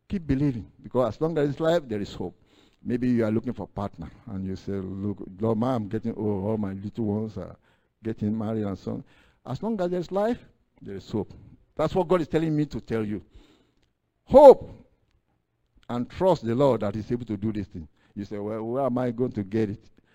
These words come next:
How is he going to make it?" Don't forget about the how. I never knew a Cameroonian is going to come and marry my daughter. Let me tell you briefly on that, because Anna was, if you are,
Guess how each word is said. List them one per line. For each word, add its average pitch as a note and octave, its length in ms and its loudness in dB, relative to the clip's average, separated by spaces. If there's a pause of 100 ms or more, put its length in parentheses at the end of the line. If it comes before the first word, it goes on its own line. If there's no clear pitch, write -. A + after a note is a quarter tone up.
(800)
How C#3+ 140 4
is B2+ 140 2
he C#3+ 60 -2
going C3+ 180 4
to B2 120 4
make C3+ 180 2
it?" A2+ 100 -6
Don't G3+ 240 6 (240)
forget G3 260 2
about D#3+ 220 2
the D#3 200 -4
how. E3 560 4 (1080)
I C#3+ 80 0
never E3 280 4
knew D3+ 180 -2
a C3 80 4
Cameroonian B2+ 840 -4
is G#2 140 -8
going C3 180 -6
to A#2+ 80 -16
come A#2+ 180 -10
and G#2 120 -10
marry A#2 200 -8
my G2 160 -8 (160)
daughter. G#2+ 240 -8 (1200)
Let E3 140 2
me F#3+ 80 -4
tell F#3+ 160 0
you F3+ 100 6
briefly D#3 380 4
on A#2+ 140 2
that, A#2+ 200 -2
because B2+ 580 -4
Anna D3 420 2
was, A#2 400 0
if - 180 -10
you C3+ 80 4
are, C3 120 0